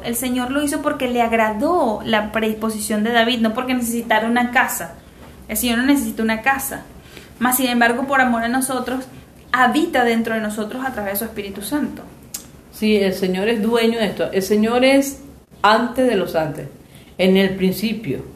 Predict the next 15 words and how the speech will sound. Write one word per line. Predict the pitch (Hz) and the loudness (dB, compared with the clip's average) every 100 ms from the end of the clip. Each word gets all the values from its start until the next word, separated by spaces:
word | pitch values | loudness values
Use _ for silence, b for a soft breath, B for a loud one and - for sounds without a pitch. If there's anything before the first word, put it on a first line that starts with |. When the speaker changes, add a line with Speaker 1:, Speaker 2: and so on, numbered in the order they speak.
| - - - - - | -20 -20 -20 -20 -4
Speaker 2:
desde | 180 190 196 | 2 4 4
la | 180 165 | 4 4
creación, | 165 156 147 202 254 - - B B B B - | 2 -2 0 2 2 2 -4 B B B B -2
Cristo | 202 214 214 - 208 | 2 4 4 2 4
es. | 160 131 - - - | 4 2 -4 -14 -8
Speaker 1:
Correcto. | 214 202 202 196 175 - - | -6 -4 -4 -6 -14 -18 -6
Speaker 2:
Desde | 180 202 202 | 2 6 6
la | 202 190 | 4 4
creación, | 190 190 185 240 262 285 302 - - | 4 4 4 4 4 4 0 -6 2
el | 190 196 | 4 4
Mesías | 180 - 214 240 220 165 | 2 0 0 4 4 2
es. | 139 - - - - B B B B | -2 -6 -14 -20 -20 B B B B
Desde | 190 202 202 | 4 6 6
la | 196 | 4
creación, | 196 185 185 233 240 269 285 | 6 4 4 4 4 4 2